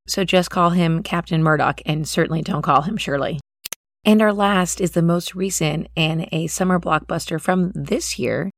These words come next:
the movie Uncle Drew. So while the movie Uncle Drew features Boston Celtics' Kyrie Irving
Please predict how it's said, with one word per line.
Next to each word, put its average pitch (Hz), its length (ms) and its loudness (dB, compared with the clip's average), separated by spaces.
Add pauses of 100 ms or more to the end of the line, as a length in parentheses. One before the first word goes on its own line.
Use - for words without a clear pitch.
the 202 80 0
movie 233 380 2
Uncle 180 280 2
Drew. 151 460 -4 (260)
So 196 260 4
while 196 220 4
the 202 60 0
movie 226 260 2
Uncle 185 240 2
Drew 180 220 0
features 165 420 -4
Boston 170 440 0
Celtics' - 640 -4
Kyrie 170 480 -2
Irving 160 480 0